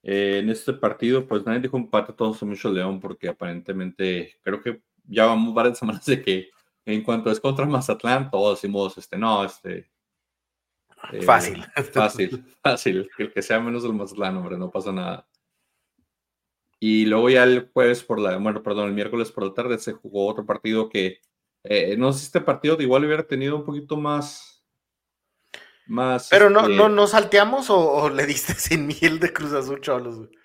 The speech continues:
Speaker 1: No, todavía no llegó el de Cruz Azul Cholos. Ah, ah, sí es cierto.
Speaker 2: Porque ese fue martes.
Speaker 1: Ah, sí es cierto, es que
Speaker 2: Fueron un chorro de partidos en martes.
Speaker 1: Cruz Azul Cholos, que ganó Cruz Azul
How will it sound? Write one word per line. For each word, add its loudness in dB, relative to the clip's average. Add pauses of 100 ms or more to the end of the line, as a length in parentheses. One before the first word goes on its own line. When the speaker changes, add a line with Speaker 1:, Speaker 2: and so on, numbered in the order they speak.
(340)
Speaker 1:
No, 4
todavía 2
no -4
llegó -2
el 0
de -8
Cruz -6
Azul -4
Cholos. -6
Ah, -20 (100)
ah, -14
sí -14
es -12
cierto. -8 (480)
Speaker 2:
Porque -8
ese -6
fue -4
martes. -8 (600)
Speaker 1:
Ah, -6
sí -18
es -18
cierto, -6
es -14
que -4
Speaker 2:
Fueron 2
un -4
chorro 2
de 6
partidos -4
en -10
martes. -10 (400)
Speaker 1:
Cruz 2
Azul 2
Cholos, 4
que 0 (100)
ganó 0
Cruz 2
Azul 0